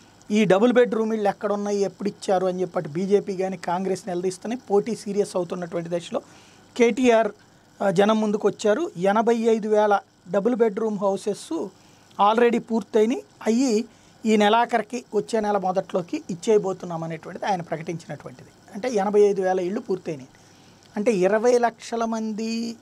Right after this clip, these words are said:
ఎవరైతే అప్లై చేశారో వాళ్ళల్లో అర్హులు ఎనభై ఐదు వేల,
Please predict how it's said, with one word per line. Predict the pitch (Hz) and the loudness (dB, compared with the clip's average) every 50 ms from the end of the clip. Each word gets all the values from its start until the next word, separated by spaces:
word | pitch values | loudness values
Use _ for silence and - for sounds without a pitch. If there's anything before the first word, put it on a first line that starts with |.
| _ - - | _ -8 -2
ఎవరైతే | 196 196 208 214 214 214 208 208 220 208 - - | 0 2 2 4 4 4 4 2 0 -2 -2 -4
అప్లై | 185 - - 214 220 214 | -8 -4 0 2 2 4
చేశారో | 196 202 202 190 185 - 196 185 202 254 415 - _ _ _ _ _ _ _ _ _ - 196 | 4 4 2 2 2 0 -2 -2 -2 -4 -8 -10 _ _ _ _ _ _ _ _ _ -2 2
వాళ్ళల్లో | 180 180 208 220 233 233 233 240 254 240 - - - | 4 6 6 6 6 4 4 4 2 2 0 0 0
అర్హులు | 180 180 226 220 - 320 277 285 | 2 2 2 2 0 0 0 0
ఎనభై | 262 240 214 214 214 220 214 | 0 0 0 0 0 0 2
ఐదు | 214 208 202 180 | 4 4 4 2
వేల, | 180 180 170 165 165 202 | 0 -2 -2 -2 -2 -2